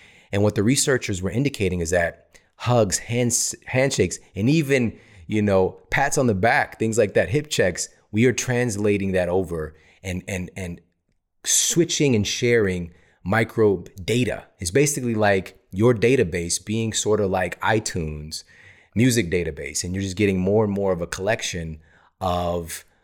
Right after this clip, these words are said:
of music to play. And here's what's so crazy is that there's this new phenomenon. It's called the pan microbiome. That is like a meta community of microbe species that span a group of people.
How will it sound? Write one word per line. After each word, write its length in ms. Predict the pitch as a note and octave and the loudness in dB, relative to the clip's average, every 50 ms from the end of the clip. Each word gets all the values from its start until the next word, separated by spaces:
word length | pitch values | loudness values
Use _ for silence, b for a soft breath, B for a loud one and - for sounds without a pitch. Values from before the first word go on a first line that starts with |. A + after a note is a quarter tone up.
| _ _ _ | _ _ _
of 320 | - F#2 F2+ E2+ E2+ E2+ | -8 -6 -6 -6 -6 -4
music 420 | F2+ F#2 G2 C#3+ E3 D3 D3+ - - | -2 0 2 2 2 2 0 -2 -4
to 80 | - | -8
play. 340 | - - E2 D2 D2 - - _ _ _ _ _ _ _ - - | -10 -8 -10 -12 -12 -12 -16 _ _ _ _ _ _ _ -16 -8
And 280 | - G#2+ G2+ G2 G2 F2 | -4 -2 0 0 0 0
here's 260 | F2 B2 C#3+ C#3+ - | 2 2 2 2 2
what's 160 | C3+ B2+ - | 2 0 2
so 160 | - - G#2+ F#2 | 2 2 0 0
crazy 480 | E2+ - - C#3 E3+ F3+ - G2 F#2 | -2 -4 -6 -4 -4 -4 -2 -2 -2
is 100 | F2+ E2+ | -2 0
that 400 | F2+ F2 F2 E2+ E2+ - b b b b b b b b b - | 0 0 0 0 -4 -8 b b b b b b b b b 0
there's 160 | G#2 G#2 G2 | 0 2 2
this 120 | G#2+ - | 2 2
new 120 | A#2+ C3 C3+ | 2 0 0
phenomenon. 400 | - A2+ A2 G#2+ G#2+ G2+ F2+ E2+ | 0 0 0 0 0 0 -2 -4
It's 80 | E2+ | -6
called 220 | - - G#2+ G2+ F2+ | -2 -2 -2 0 0
the 60 | F#2+ | -2
pan 680 | - - - - A#2+ A#2 A#2+ A#2+ A#2+ A#2+ B2 A#2 - - _ - | -6 -4 -4 -4 -2 -2 -2 -2 -2 -2 -4 -6 -10 -8 _ -2
microbiome. 920 | G2 G#2 - - F#2 D#2+ D#2+ F#2+ G#2 A2+ A2 F2+ C#2+ C#2+ C#2 C#2 C#2+ D2 - b b b b b b b b b b b b - | 0 0 0 0 0 0 2 2 2 2 0 -2 -2 -4 -8 -12 -14 -16 -20 b b b b b b b b b b b b -2
That 140 | G#2+ A2 | 0 2
is 100 | A2 G#2 | 2 2
like 160 | G#2+ A#2 G#2+ - | 2 2 0 0
a 60 | F2+ | 0
meta 360 | F#2 F#2+ G#2 A#2+ C#3 C#3+ C3+ | 0 2 2 2 4 2 2
community 540 | - - F#2+ G2+ G#2+ A2+ G#2 G#2 F#2 F#2+ F2 | 0 -2 -2 -2 0 0 0 0 0 0 0
of 140 | E2 D#2 E2 | 0 -2 -2
microbe 420 | F2+ F2+ F#2+ - - F#2+ F2 D#2 | -4 -4 -4 -2 0 -2 0 0
species 720 | - - - E2+ E2 D#2 - - E2 D2+ C#2+ C#2+ - - b b b b b | -2 -4 -4 -6 -8 -8 -8 -10 -10 -10 -8 -8 -10 -10 b b b b b
that 160 | - - F#2+ | -4 -2 0
span 760 | - - - - - A#2 A#2+ B2+ B2+ B2+ A2+ G2+ F#2 F2 D#2+ - _ _ | 0 0 0 0 0 0 2 2 2 2 2 0 0 -2 -4 -8 _ _
a 80 | - F#2 | -10 -8
group 420 | F2 F2+ F#2+ G#2 G2 F2+ - - - - _ _ _ _ | -4 0 0 0 0 0 -2 -6 -6 -8 _ _ _ _
of 240 | F#2 F2+ E2 - - | -8 -8 -8 -8 -8
people. 560 | - - C3 A#2+ - - D#2 A#1+ A1+ - _ | -6 -2 -2 -2 -2 -4 -6 -8 -8 -10 _